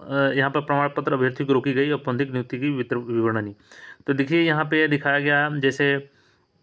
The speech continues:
स्टेट बहुत सारे अभ्यर्थी not qualified थे और गलत certificate use किए थे।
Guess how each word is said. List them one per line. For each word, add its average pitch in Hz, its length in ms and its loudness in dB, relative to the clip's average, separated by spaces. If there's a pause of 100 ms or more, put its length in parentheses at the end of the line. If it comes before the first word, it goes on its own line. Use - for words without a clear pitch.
(920)
स्टेट 143 340 2
बहुत 143 240 2
सारे 151 140 4
अभ्यर्थी 135 300 2
not 135 200 0
qualified 131 520 0
थे 151 100 4
और 151 200 2
गलत 131 340 2
certificate 127 460 -4
use 131 240 -4
किए 131 200 0
थे। 156 140 -8